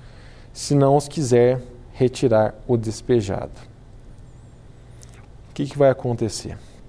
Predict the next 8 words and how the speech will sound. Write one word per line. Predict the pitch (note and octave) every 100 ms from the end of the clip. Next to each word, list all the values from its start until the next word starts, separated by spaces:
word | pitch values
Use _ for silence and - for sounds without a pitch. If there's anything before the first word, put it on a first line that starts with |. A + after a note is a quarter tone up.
| - - - - - - - - - -
Mediante | A#2+ A2 A#2+ B2 - A2+ - -
ação, | A#2+ - - D3 E3+ B2+ -
mediante | B2+ A#2+ B2+ C3 C3+
uma | B2+
ação | A#2+ - D#3
coercitiva | D#3 D3 C#3 - - A2+
do | B2
Estado | - - G#2+ A#2